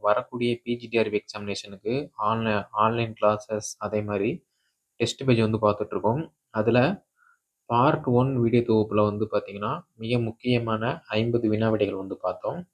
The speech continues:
So, இந்த வீடியோ கல்வி உளவியல்ல பார்ட் டூவா வந்து இருக்க போகுது. So, ஐம்பது வினாக்கள் யாரெல்லாம் பார்க்கலையோ, ஃபர்ஸ்ட் லிங்கோட லிங்கை வந்து கீழே டிஸ்கிரிப்ஷன்ல நான் தரேன். அதை கிளிக் பண்ணி வாட்ச் பண்ணிக்கோங்க.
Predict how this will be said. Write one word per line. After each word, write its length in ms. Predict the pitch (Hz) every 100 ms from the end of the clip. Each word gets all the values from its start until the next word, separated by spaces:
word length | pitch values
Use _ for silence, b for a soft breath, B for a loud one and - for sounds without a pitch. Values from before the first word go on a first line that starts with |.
| _
So, 200 | - 117
இந்த 260 | 120 139
வீடியோ 500 | 131 113 113 160 180 b b b _ _ -
கல்வி 300 | 113 120 135
உளவியல்ல 500 | 127 113 110 107 107 147 175 _ _
பார்ட் 380 | 113 120 127 117
டூவா 300 | 120 117 117
வந்து 200 | 107 104
இருக்க 160 | 98
போகுது. 300 | 98 98 104 143 180 _ _
So, 220 | - 113
ஐம்பது 460 | 113 127 135 139 127 117 110 110 _
வினாக்கள் 440 | 117 117 127 127 113
யாரெல்லாம் 440 | 107 110 113 107
பார்க்கலையோ, 360 | 104 101 104 196 - b b b _ -
ஃபர்ஸ்ட் 260 | 117 - 127
லிங்கோட 360 | 123 120 117 104 101 101 123 -
லிங்கை 300 | 123 135 127
வந்து 280 | 107 127
கீழே 220 | - 120 113
டிஸ்கிரிப்ஷன்ல 580 | - - 120 - 110
நான் 200 | 101 98
தரேன். 400 | 101 101 127 - _ -
அதை 180 | 110 117
கிளிக் 280 | 113 113
பண்ணி 320 | 120 110 135 156
வாட்ச் 380 | 101 98 - 101
பண்ணிக்கோங்க. 360 | 92 90 101